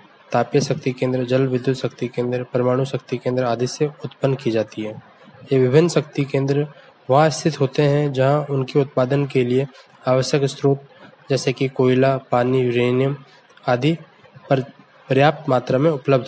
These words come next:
हो या निकटतम हो, परंतु कोई भी ऐसा देश नहीं है जो इन सभी स्रोतों को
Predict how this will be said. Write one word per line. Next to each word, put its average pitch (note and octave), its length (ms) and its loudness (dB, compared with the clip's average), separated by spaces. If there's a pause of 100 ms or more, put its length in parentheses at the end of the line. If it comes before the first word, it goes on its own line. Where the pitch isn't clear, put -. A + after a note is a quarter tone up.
हो A2 100 -8 (440)
या C#3 60 4
निकटतम C3+ 560 0
हो, A2 140 -6 (580)
परंतु C#3 500 0
कोई D#3 200 6
भी D#3+ 140 4
ऐसा D3 220 2
देश C#3 280 0
नहीं D3 260 2
है C#3+ 220 -4 (380)
जो C#3 140 2
इन C#3+ 280 0 (100)
सभी C#3+ 260 0
स्रोतों C#3+ 360 0
को D#3 240 -2